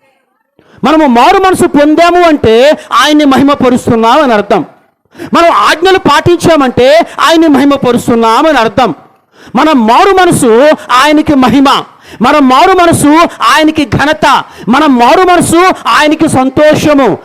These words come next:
అందుకే కదా మారు మనసు పొంది ఒక పాపి విషయమై పరలోకములో దేవదూతల ఎదుట మహా సంతోషము కలుగుతుందంట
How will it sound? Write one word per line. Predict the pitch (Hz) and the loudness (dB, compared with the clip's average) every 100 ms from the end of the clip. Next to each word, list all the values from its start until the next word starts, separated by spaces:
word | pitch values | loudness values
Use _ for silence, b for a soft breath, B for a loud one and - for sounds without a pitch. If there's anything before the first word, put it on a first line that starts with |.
| B | B
అందుకే | 208 254 - 302 | -4 -4 0 0
కదా | 285 277 285 311 311 B | 0 0 2 0 -2 B
మారు | 254 302 | 0 0
మనసు | 294 285 311 | 0 0 -2
పొంది | 294 285 285 | -2 0 0
ఒక | 269 | -2
పాపి | - 254 294 294 | -2 -2 0 0
విషయమై | 277 - 294 320 403 359 170 B 233 | -2 0 0 0 0 0 -2 B -6
పరలోకములో | 254 285 302 302 285 302 349 349 214 | -2 0 0 0 0 2 2 4 2
దేవదూతల | - - 262 294 285 294 294 | -2 -4 -2 0 0 -2 0
ఎదుట | 277 269 311 359 370 208 - B | 0 0 0 0 0 -2 -4 B
మహా | 240 320 359 349 | -2 0 2 0
సంతోషము | - 311 311 349 359 359 359 330 | 0 -2 0 2 2 2 0 0
కలుగుతుందంట | 302 269 254 220 196 170 151 | 2 0 0 -2 -2 -4 -4